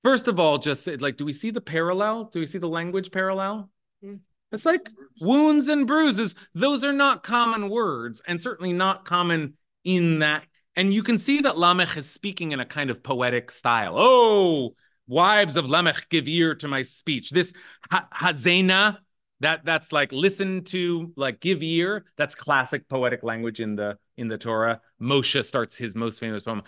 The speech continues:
Speaker 1: Hazinu, right? "Li-, give ear." So this is a little bit of poetry. And so he's using one word and then a parallel word and being stylistic himself. But you've seen the two words.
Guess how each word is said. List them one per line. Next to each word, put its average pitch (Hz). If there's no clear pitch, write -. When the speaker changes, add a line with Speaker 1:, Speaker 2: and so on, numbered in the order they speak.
Speaker 1:
Hazinu, 113
right? 101
"Li-, 123
give 110
ear." 95
So -
this 175
is 190
a 220
little 240
bit 208
of 180
poetry. 190
And 160
so 202
he's 196
using 202
one 196
word 190
and 175
then 175
a 170
parallel 175
word 160
and 123
being 180
stylistic 151
himself. 160
But 185
you've 196
seen 285
the 247
two 202
words. 208